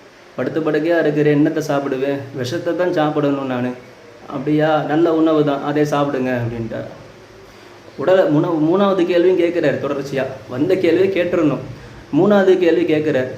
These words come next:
"சரி, எந்த மருத்துவரை பார்க்குறீங்க, எந்த மருத்துவரை அணுகுறீங்க?"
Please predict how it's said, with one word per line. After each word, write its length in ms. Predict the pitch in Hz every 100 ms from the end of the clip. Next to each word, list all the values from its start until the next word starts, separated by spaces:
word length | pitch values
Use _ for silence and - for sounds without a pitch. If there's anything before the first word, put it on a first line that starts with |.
| -
"சரி, 240 | - 165 170
எந்த 220 | 170 185
மருத்துவரை 520 | 170 185 190 185 165
பார்க்குறீங்க, 560 | 156 156 160 156 151 175
எந்த 200 | 160 165
மருத்துவரை 500 | 151 165 165 151 143
அணுகுறீங்க?" 560 | 156 156 143 139 147